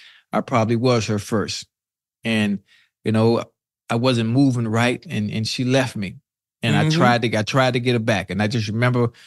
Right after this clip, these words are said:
Speaker 1: you know what? It's like, okay, my opportunities are getting a little better, and she's starting, she's starting to,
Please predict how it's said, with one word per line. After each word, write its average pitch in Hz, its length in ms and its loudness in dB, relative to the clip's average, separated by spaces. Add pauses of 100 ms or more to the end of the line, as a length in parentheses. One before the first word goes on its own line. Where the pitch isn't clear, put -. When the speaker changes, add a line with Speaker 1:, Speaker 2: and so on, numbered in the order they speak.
(340)
Speaker 1:
you 107 80 -6
know 107 120 2
what? 113 320 2 (240)
It's - 80 -14
like, 101 160 -6
okay, 113 500 -6 (240)
my 110 120 -2
opportunities 120 580 -2
are 117 40 0
getting 113 220 -2
a 117 40 -2
little 117 160 2
better, 120 340 2
and 107 100 -2
she's 123 200 -6
starting, 117 320 0
she's 120 240 -4
starting 120 300 2
to, 110 320 0